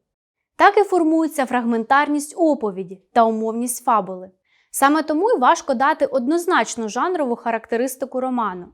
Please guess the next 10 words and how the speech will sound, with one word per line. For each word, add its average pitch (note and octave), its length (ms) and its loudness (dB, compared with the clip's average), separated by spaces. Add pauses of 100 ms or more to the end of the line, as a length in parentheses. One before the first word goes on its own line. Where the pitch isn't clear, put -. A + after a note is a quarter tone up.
адже B3 280 0
в A3+ 80 -2
ньому D4+ 380 0
наявні F#3+ 600 -4 (260)
неоромантичні E4 960 2
і - 160 -4
пригодницькі A#3 800 -2
елементи, G#3+ 680 -8 (320)
філософські C#4 640 0
роздуми, A#3+ 680 -2